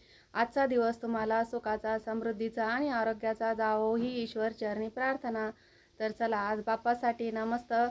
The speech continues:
ते रवा लाडू करणार आहे. एक किलोच्या प्रमाणामध्ये, मस्त अचूक प्रमाणामध्ये. तर चला, व्हिडिओ स्किप न करता पूर्ण बघा.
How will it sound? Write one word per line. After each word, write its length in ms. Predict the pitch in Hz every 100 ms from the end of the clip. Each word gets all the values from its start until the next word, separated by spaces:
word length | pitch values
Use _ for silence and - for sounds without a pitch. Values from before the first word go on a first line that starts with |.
| -
ते 120 | 233
रवा 220 | 233 220 220
लाडू 240 | 220 220
करणार 400 | 226 233 254 226
आहे. 140 | 220 262 _ _ -
एक 180 | 233 247
किलोच्या 340 | 254 233 233 240
प्रमाणामध्ये, 680 | 233 233 233 233 247 233
मस्त 280 | 233 247 247
अचूक 340 | 233 233 262 262
प्रमाणामध्ये. 800 | 247 240 233 233 240 247 226 233
तर 140 | 233
चला, 300 | 226 254 262
व्हिडिओ 240 | 262 247 233
स्किप 240 | 226 226 226
न 120 | 220
करता 280 | 226 220 226
पूर्ण 340 | 233 254 254
बघा. 280 | 262 240